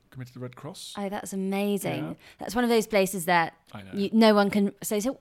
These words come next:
Speaker 2: actually, I can't picture it at all. Tell me what it's like.
Speaker 1: Well, that's inter-, yeah, it's fascinating you say that. So, and it, and it weirdly, it's, what's weird about Timbuktu is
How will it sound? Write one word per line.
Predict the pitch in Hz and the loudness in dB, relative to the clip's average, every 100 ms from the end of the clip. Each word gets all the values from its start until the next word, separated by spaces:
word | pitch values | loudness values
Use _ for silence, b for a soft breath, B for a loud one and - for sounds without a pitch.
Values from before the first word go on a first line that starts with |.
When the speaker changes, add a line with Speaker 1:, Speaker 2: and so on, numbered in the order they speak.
| - | -2
Speaker 2:
actually, | 240 - 190 | -2 0 -2
I | |
can't | 202 208 | -2 -4
picture | 190 - | -6 -6
it | 170 | -6
at | 165 | -4
all. | 165 | -6
Tell | 147 165 | -4 -2
me | 160 | 0
what | 165 | 0
it's | - 160 | -2 -6
like. | 143 | -4
Speaker 1:
Well, | 143 135 | 0 2
that's | 139 - | 0 -2
inter-, | 143 135 | -8 -8
yeah, | 147 139 | -6 -6
it's | 135 | -6
fascinating | - 139 135 | -8 -8 -8
you | |
say | 123 139 | -6 -6
that. | 107 | -6
So, | - 131 - | -4 -6 -6
and | 139 | -6
it, | - | -6
and | |
it | 135 139 | -6 -4
weirdly, | 147 165 139 123 | -2 -2 -2 -6
it's, | 127 _ _ | -8 _ _
what's | - - - | -12 -10 -4
weird | 196 | -4
about | 156 - | -4 -8
Timbuktu | 123 98 - 92 85 b b b b _ | -10 -10 -12 -16 -18 b b b b _
is | - 131 123 | -2 -2 -2